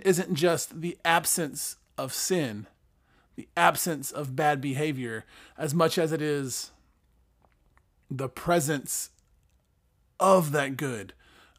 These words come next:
of the fruits of the Spirit.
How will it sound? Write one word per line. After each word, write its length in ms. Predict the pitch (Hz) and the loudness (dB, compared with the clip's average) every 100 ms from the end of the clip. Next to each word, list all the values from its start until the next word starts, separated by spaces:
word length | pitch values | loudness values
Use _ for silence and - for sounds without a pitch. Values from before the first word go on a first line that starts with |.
| - | -2
of 560 | 175 185 180 156 131 - _ _ | 6 8 8 6 -4 -12 _ _
the 100 | - | -10
fruits 540 | 139 - - 185 180 - | -10 -6 4 4 4 -4
of 100 | 143 | -4
the 80 | 139 | -6
Spirit. 540 | - 151 135 - - | -8 -6 -8 -8 -14